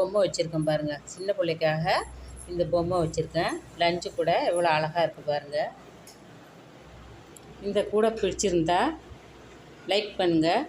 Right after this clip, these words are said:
கமெண்ட் பண்ணுங்க, சப்ஸ்கிரைப் பண்ணி வச்சுக்கோங்க. உடனுக்குடன் என்னோட வீடியோவை நீங்க பார்க்கலாம். நல்ல டிசைன் கூடையெல்லாம் போட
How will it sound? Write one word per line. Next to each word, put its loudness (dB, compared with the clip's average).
கமெண்ட் -2
பண்ணுங்க, 0
சப்ஸ்கிரைப் 0
பண்ணி 2
வச்சுக்கோங்க. 0
உடனுக்குடன் 4
என்னோட 0
வீடியோவை 2
நீங்க -6
பார்க்கலாம். 0
நல்ல 4
டிசைன் 2
கூடையெல்லாம் 2
போட 4